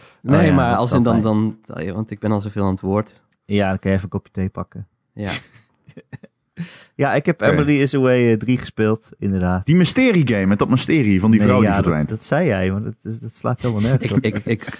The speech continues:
Speaker 1: ik, sorry, dan moet ik even, moet wel even iets kwijt, gewoon.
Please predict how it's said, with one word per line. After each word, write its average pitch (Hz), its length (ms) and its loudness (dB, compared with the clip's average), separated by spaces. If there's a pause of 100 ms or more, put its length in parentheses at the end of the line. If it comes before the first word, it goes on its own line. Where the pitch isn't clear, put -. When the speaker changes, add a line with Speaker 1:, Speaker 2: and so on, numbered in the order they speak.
(120)
Speaker 1:
ik, 120 140 -2
sorry, 113 220 0
dan 110 100 2
moet 123 140 2
ik - 60 -2
even, 120 440 0
moet 120 160 4
wel 117 160 0
even 117 260 0
iets 127 140 0
kwijt, 98 360 -2
gewoon. 98 380 0